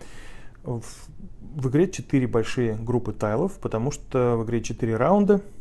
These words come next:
каждый из которых представляет собой какое-то время года. Начинаем мы с весны.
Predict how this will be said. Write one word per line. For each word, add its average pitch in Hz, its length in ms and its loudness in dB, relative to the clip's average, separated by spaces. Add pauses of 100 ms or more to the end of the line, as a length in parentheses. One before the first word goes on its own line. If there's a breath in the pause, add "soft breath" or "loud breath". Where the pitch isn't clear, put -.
(480 loud breath)
каждый 127 320 2
из - 80 -8
которых 160 340 2
представляет 120 480 0
собой 123 400 2 (240)
какое-то - 380 -6
время 110 260 -2
года. 107 380 -2 (560 loud breath)
Начинаем 127 380 0
мы 117 100 2
с 117 100 -6
весны. 180 460 2